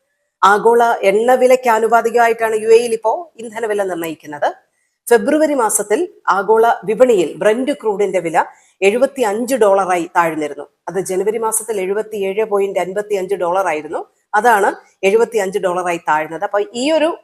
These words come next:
പ്രതിഫലനം യു എയില് വില നിർണ്ണയത്തിൽ ഉണ്ടാകും എന്നുള്ള ഒരു കാര്യമാണ് അറിയുന്നത്. നിലവിൽ സൂപ്പർ നയൻറ്റി എയ്റ്റിന് രണ്ട് ദിർഹം എഴുപത്തിനാല്, ആ, സ്പെഷ്യൽ നയൻറ്റി ഫൈവിന് രണ്ട് ദിർഹം അറുപത്തിമൂന്ന് ഫിൽസ്, ഇ പ്ലസിന് രണ്ട് ദിർഹം അൻപത്തിയഞ്ച് ഫിൽസ് ആണ് യു എയിലെ ഇന്ധന വില.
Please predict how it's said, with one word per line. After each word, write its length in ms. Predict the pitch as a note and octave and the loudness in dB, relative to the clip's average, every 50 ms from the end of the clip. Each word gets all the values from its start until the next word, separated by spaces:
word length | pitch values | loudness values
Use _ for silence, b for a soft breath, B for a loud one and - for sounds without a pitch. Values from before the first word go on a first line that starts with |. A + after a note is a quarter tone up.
| _ _ _ _ _ _ | _ _ _ _ _ _
പ്രതിഫലനം 580 | G3+ G3+ F#3 G3 F#3+ - D#3+ D3+ D3 G#3+ - F4+ - b b b b - | -6 -2 0 -2 -2 -2 -6 -6 -2 -2 -2 -2 -2 b b b b -4
യു 140 | G3 G#3 | -2 0
എയില് 540 | A3+ B3 B3 B3 A#3+ A#3+ A3+ A3+ A#3+ - - | 0 0 0 0 0 -2 -4 -4 -6 -6 -6
വില 140 | F3 F#3 G3+ | -4 -4 -2
നിർണ്ണയത്തിൽ 480 | G#3 G#3+ G3 F#3+ F#3+ F#3 F#3 F#3 F3+ F3 | -2 -2 -4 -4 -4 -6 -6 -6 -8 -8
ഉണ്ടാകും 520 | E3+ E3 E3 E3 F#3+ G#3 G#3 A#3+ C4 B3 | -8 -8 -2 0 0 2 2 0 -2 -2
എന്നുള്ള 280 | - F#3+ F#3+ F3+ E3+ E3+ | -4 -8 -8 -6 -6 -6
ഒരു 100 | E3+ E3+ E3 - | -8 -8 -8 -8
കാര്യമാണ് 340 | D#3+ D#3+ E3 F3 E3 D3+ | -8 -8 -6 -8 -6 -4
അറിയുന്നത്. 540 | D#3 - D3 D3+ D3+ D#3 D3+ D3+ D3+ D3+ D#4+ b b b b b b _ - | -4 -4 -4 -6 -8 -10 -10 -8 -4 -4 -4 b b b b b b _ 4
നിലവിൽ 380 | F#3 G#3 A#3 C4 C#4+ D4+ E4+ F4+ | 6 6 8 8 6 6 4 2
സൂപ്പർ 380 | F4 - G#3+ G3+ G3+ G3 F#3 | 2 2 2 0 0 -2 -2
നയൻറ്റി 280 | F3+ F3+ F#3 G#3 G#3 B3+ | -2 -2 -2 -4 -4 -4
എയ്റ്റിന് 340 | B3+ A#3+ - - G#3+ G#3 F#3+ | -6 -6 -6 -6 -6 -4 -4
രണ്ട് 240 | F3 E3 E3+ F#3 G#3+ | -4 -4 -4 -4 -2
ദിർഹം 320 | F3+ F3+ E3+ - E3+ E3+ E3+ - | -2 -4 -4 -4 -6 -8 -8 -8
എഴുപത്തിനാല്, 840 | D#3+ D#3+ E3 F#3 - G3+ F3 E3+ D#3 D#3 D#3 B3+ F#4+ b b b b b b b b - | -8 -8 -8 -6 -4 -4 -4 -4 -4 0 0 0 0 b b b b b b b b -2
ആ, 240 | F3 F3 F3 E3+ E3 | 0 0 0 0 0
സ്പെഷ്യൽ 420 | - - - A3+ A3+ D#4 D4+ A3+ | 2 2 2 2 2 0 0 0
നയൻറ്റി 260 | G3 F3 F#3+ A3+ A3+ | 0 2 0 0 0
ഫൈവിന് 360 | C#4 - - G#3 F#3 F3 F#3 F#3 | -2 -2 -2 -2 -2 -2 -4 -2
രണ്ട് 260 | E3+ F3 E3+ F3+ G#3 | -2 -2 -2 -2 -2
ദിർഹം 420 | F3+ F#3 F3 D#3+ E3+ E3+ - - | -2 -2 -2 -2 -2 -4 -2 -4
അറുപത്തിമൂന്ന് 580 | E3+ E3+ F3+ G3 A#3 A3+ G#3+ F3+ E3+ E3 F3 E3 | -6 -6 -6 -6 -6 -4 -4 -4 -4 -4 -6 -8
ഫിൽസ്, 380 | - E3 D#3 - - D#4 F4+ - | -10 -4 -2 -2 -2 -2 -4 -6
ഇ 80 | F#3 G3+ | -10 -10
പ്ലസിന് 420 | G3 F#3+ F#3 F3 - F3+ F3+ E3+ E3+ b b b b b E3 | -8 -6 -4 -4 -2 -2 -2 -4 -6 b b b b b 2
രണ്ട് 320 | F#3+ G3 G#3+ B3 C4 D4 | 2 2 2 2 0 -2
ദിർഹം 320 | D4 G3 E3+ D#3+ E3+ E3 - - | -2 -2 -6 -6 -8 -10 -8 -8
അൻപത്തിയഞ്ച് 600 | F3+ F#3+ G#3 A#3 G#3+ - G3+ F3+ E3 F3 F#3+ A3+ | -8 -8 -8 -8 -6 -4 -4 -4 -4 -4 -4 -6
ഫിൽസ് 320 | - - E3+ E3 - - | -8 -6 -4 -4 -2 -2
ആണ് 120 | D#3+ D#3 | -4 -6
യു 120 | D#3 D#3 E3 | -8 -8 -8
എയിലെ 340 | E3 E3 D#3+ D#3+ F3+ C4 E4 _ _ _ _ _ | -8 -8 -6 -6 -6 -6 -6 _ _ _ _ _
ഇന്ധന 380 | G3 G3 G#3 G3+ F3 F3+ - | -6 -6 -4 -4 -4 -4 -6
വില. 200 | C#3+ C#3+ - F#4+ | -6 -8 -8 -10